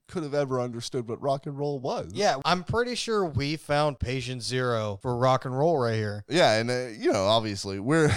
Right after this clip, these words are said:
Speaker 1: <laughs> we once again are not, like, music historians or anything, and we're not trying to put a
Speaker 2: Well,
Speaker 1: pe-
Speaker 2: we're becoming
Speaker 1: Well,
Speaker 2: them.
Speaker 1: w-, w-, yeah, uh, someday this is gonna be a legitimate, legitimate
Speaker 2: <laughs>
Speaker 1: thing, but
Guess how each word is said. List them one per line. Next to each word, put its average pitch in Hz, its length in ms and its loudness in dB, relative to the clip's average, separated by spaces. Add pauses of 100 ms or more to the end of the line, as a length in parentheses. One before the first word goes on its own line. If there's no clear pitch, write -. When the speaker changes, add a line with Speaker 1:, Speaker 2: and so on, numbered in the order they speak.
(260)
Speaker 1:
<laughs> - 100 -16
we 135 160 -4
once 123 260 0
again 120 200 -2
are 113 60 -2
not, 113 180 0
like, 104 160 -6
music 107 380 -8
historians 107 680 -4
or 98 80 -4
anything, 90 420 -8
and 90 80 -8
we're 90 60 -6
not 95 180 -4
trying 92 300 -6
to 85 380 -8
put - 120 -4
a 180 40 4
Speaker 2:
Well, 180 100 8
Speaker 1:
pe- 165 80 2
Speaker 2:
we're 175 80 4
becoming 131 800 -4
Speaker 1:
Well, 104 160 0
Speaker 2:
them. 101 160 -2
Speaker 1:
w-, 95 180 0
w-, - 240 -14
yeah, 92 140 -6 (100)
uh, 80 100 -6
someday 80 760 -4
this 82 200 -10
is 80 120 -12
gonna 82 200 -10
be 76 220 -10
a 73 80 -14
legitimate, 78 840 -12 (200)
legitimate 135 680 0
Speaker 2:
<laughs> 147 400 -4
Speaker 1:
thing, 95 400 -2
but 101 380 -4